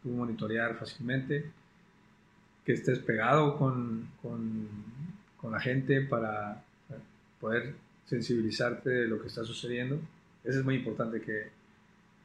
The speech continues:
que el, el, el, el poder estar muy de cerca y entender la problemática que a lo mejor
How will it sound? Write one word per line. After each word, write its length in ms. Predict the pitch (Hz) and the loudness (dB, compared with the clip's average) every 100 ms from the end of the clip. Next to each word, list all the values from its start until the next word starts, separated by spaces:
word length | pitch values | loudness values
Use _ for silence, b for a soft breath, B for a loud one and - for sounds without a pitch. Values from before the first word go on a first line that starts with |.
| - | -8
que 120 | 135 | 0
el, 340 | 113 110 110 - | 2 2 0 0
el, 480 | 117 113 110 113 - | 0 0 0 -4 -4
el, 320 | 120 110 110 - - | -4 -4 -6 -12 -10
el 140 | 117 104 - - - | -8 -8 -14 -20 -12
poder 460 | - 113 123 135 165 - | -4 2 4 4 0 -4
estar 640 | 117 - 123 123 127 123 - - - - - | -4 2 4 4 0 -4 -8 -18 -20 -20 -14
muy 320 | 123 123 127 | -6 -2 0
de 100 | 127 | 0
cerca 720 | 123 131 123 - 127 123 123 - - - - - - _ - - | 2 2 2 2 0 0 -2 -12 -20 -20 -20 -20 -20 _ -20 -6
y 640 | 120 120 117 113 113 110 | -2 0 2 2 2 0
entender 580 | 120 117 123 117 123 123 - - - - | -2 0 2 4 4 2 -2 -16 -14 -8
la 80 | |
problemática 600 | 123 120 117 117 127 123 113 | -4 -2 -2 -2 0 0 0
que 60 | |
a 20 | |
lo 60 | 110 | -4
mejor 200 | 104 110 | -4 -8